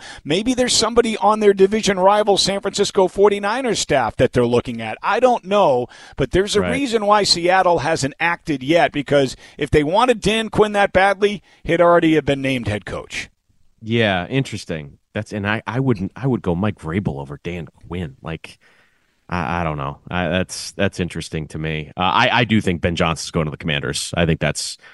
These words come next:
Speaker 2: that's definitely happening. Um, you know, with, with Belichick too, I think with, with the personnel thing and the power, I think in the right situ-, well, first of all, it is interesting that one of the front office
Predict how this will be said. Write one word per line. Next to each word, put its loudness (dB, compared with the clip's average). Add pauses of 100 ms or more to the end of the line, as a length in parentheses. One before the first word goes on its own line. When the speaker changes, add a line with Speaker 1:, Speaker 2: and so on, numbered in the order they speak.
(460)
Speaker 2:
that's -2
definitely -4
happening. -4 (340)
Um, 0 (100)
you 2
know, 4
with, 0
with 0
Belichick 2
too, -4 (520)
I 0
think -2
with, 2
with 2
the -4
personnel 0
thing -4 (360)
and -2
the 0
power, 2 (400)
I 2
think 0
in 2
the 2
right 2
situ-, -8
well, 2
first 0
of 0
all, -2 (520)
it 0
is 4
interesting -2
that -4 (180)
one 0
of -4
the -6
front 0
office -2